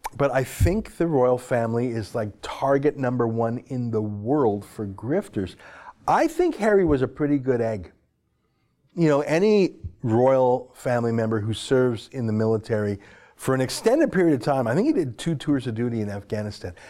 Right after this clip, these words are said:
How can you not admire that? I think he was just targeted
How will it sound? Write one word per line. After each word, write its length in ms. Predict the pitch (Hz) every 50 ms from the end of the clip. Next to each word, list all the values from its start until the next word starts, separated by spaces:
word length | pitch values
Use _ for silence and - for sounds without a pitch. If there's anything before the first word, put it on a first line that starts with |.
| - -
How 160 | - 180 214
can 240 | 233 - 254 233 226
you 80 | 214 175
not 240 | 156 143 139 135
admire 560 | 123 104 90 92 95 92 98 113 143 151 110 87
that? 400 | 85 - - - - - _ _ _ _ _ _ _ _ _ _ _ _ _ _ _ _ -
I 240 | - 127 170 233 269
think 320 | 262 - - 131 120 120
he 260 | - - - - 131 110
was 300 | 104 107 110 107 107 -
just 320 | - 113 101 - - -
targeted 720 | - - - - 139 147 165 165 147 127 107 101 95 95